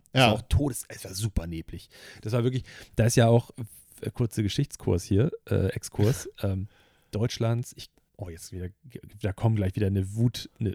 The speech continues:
Speaker 1: eine, ein Wutpost wahrscheinlich oder ein
Speaker 2: <laughs>
Speaker 1: Wutschreiben in unsere Mailbox.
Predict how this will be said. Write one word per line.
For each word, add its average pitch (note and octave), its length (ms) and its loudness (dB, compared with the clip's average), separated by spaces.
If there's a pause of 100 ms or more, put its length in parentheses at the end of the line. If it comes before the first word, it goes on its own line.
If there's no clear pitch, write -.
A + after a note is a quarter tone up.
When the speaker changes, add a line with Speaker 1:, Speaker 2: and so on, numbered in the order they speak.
Speaker 1:
eine, G2+ 120 -4
ein A2 260 -4
Wutpost C#3 920 4
wahrscheinlich A#2 420 -4
oder A2 120 2
ein - 60 4
Speaker 2:
<laughs> C3 340 2 (520)
Speaker 1:
Wutschreiben A#2+ 540 0
in B2 120 -4
unsere G#2+ 520 0
Mailbox. A2+ 520 0